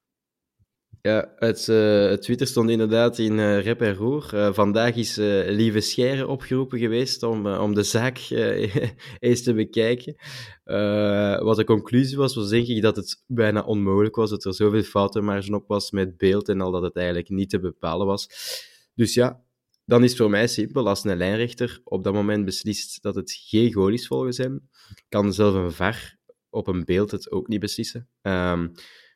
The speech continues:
andersom, als de lijnrechter in de wedstrijd had beslist dat het een goal was geweest, had, eh, de var ook niet kunnen ingrijpen dat het, ehm, geen goal was. Allee, dus ja, het is de beslissing echt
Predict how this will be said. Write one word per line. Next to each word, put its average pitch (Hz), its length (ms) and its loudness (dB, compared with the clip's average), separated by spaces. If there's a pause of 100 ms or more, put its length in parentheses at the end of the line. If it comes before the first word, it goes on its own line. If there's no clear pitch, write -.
(160)
andersom, 110 640 4
als - 540 -4 (180)
de 107 160 2
lijnrechter 110 540 2
in 107 200 -2
de 101 60 2
wedstrijd 101 400 0
had 95 120 -2
beslist 95 320 -6
dat 107 100 -6
het 92 100 -6
een 90 100 -4
goal 92 160 0
was 107 140 -4
geweest, 117 440 -6 (520)
had, 104 220 -2
eh, 98 340 4
de 95 120 -2
var 98 220 0
ook 104 160 -2
niet 117 140 -2
kunnen 107 220 2
ingrijpen 98 420 0
dat 90 120 -4
het, - 340 -12 (340)
ehm, 85 600 -4 (520)
geen 101 300 0
goal 113 160 0
was. 117 220 -4
Allee, 95 300 -4
dus - 400 -10 (680)
ja, 95 160 -6
het 123 140 -6
is 101 100 -4
de 117 100 0
beslissing 123 380 -4
echt 123 200 -8